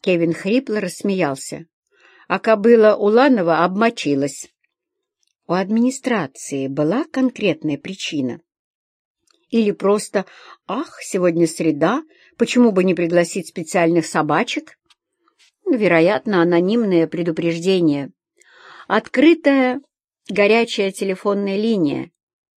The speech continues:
для доносов на друзей. За четвертак я мог бы каждую неделю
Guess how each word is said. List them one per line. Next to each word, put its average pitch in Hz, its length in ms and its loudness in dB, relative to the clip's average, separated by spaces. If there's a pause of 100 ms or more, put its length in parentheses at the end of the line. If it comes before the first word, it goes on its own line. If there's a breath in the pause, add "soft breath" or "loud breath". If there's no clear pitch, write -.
(180)
для 170 220 2
доносов 175 520 0
на 175 120 -2
друзей. 170 600 -2 (760)
За 247 140 2
четвертак 254 680 0
я 175 160 0
мог 196 220 0
бы 180 120 0
каждую 165 440 0
неделю 175 500 2